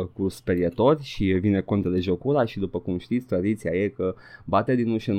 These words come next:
ușă și vă cere cartușele de snes ca să vă sufle în ele. Așa că nu, nu-i răspundeți, uh, și, uh, păstrați distanța, uh, și, uh, ignorați-l.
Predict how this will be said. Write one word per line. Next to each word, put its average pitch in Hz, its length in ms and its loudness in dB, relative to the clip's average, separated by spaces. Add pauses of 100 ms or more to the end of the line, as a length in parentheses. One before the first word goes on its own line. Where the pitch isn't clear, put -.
ușă 95 200 0
și 98 140 -4
vă 95 100 0
cere 104 240 0
cartușele 104 500 0
de 101 100 2
snes 95 300 0
ca 95 120 -2
să 92 120 -4
vă 95 100 0
sufle 98 300 -4
în 95 80 0
ele. 92 320 0 (260)
Așa 98 240 -4
că 101 120 -4
nu, 113 440 2
nu-i 113 240 2
răspundeți, 101 840 0
uh, 95 200 0
și, 98 400 0 (340)
uh, 87 80 -2 (300)
păstrați 98 340 -2
distanța, 92 600 0 (140)
uh, 120 240 0
și, 180 340 -4
uh, 175 80 -2
ignorați-l. 175 520 -2